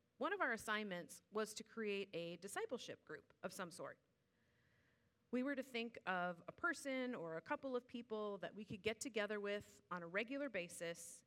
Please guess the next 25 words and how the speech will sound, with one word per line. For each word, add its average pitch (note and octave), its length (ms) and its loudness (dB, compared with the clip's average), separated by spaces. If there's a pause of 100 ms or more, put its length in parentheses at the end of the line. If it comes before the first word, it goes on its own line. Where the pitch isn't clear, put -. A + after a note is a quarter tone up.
and A3+ 140 4
invest F3+ 540 0
in F#3+ 140 -2
their F#3 120 0
spiritual F#3 520 -6
growth E3 280 -2 (100)
and E3+ 100 -8
development. F3 440 -4 (1400)
I B3 80 4
began G#3 540 -2
a - 40 -10
Bible F#3+ 280 0
study F3+ 440 -4
on D#3+ 140 -8
the D#3+ 60 -8
book D#3+ 280 -8
of D#3+ 100 -14
Psalms. - 640 -10 (1600)
A A3+ 60 0
couple F4+ 300 2
of F#4+ 80 0
friends B3+ 380 2
and A3+ 100 0
I G#3+ 300 4
met G3 240 0